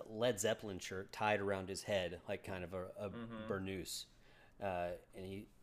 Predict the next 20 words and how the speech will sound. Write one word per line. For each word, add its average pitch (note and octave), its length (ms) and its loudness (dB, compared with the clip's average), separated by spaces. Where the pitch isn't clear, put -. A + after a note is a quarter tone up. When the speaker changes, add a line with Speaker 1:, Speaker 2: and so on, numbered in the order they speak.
Speaker 1:
he - 60 -4
says, G2 420 2
says, B2+ 160 6
"Oh E3 160 10
no, A2 280 6
I've E2 100 -2
been F3 160 6
here D#3 140 6
most C3+ 320 6
of D3 40 2
my B2 120 2
life." E3+ 540 2
He's - 120 -16
like, A2+ 140 0
and A#2 120 6
he A#2 80 6
kinda A2+ 240 2
looks, A2+ 300 4
he A#2+ 100 0
says, - 460 0